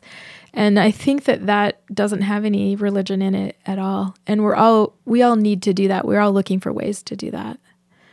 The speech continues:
Okay, how do I slow my mind down, pay attention to what's actually happening, not be too reactive, allow myself a little compassion around whatever I'm experiencing,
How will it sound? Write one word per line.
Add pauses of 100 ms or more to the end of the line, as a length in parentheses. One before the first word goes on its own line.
(400)
Okay, (160)
how
do
I
slow
my
mind
down,
pay
attention
to
what's
actually
happening, (400)
not
be
too
reactive,
allow
myself
a
little
compassion
around
whatever
I'm
experiencing,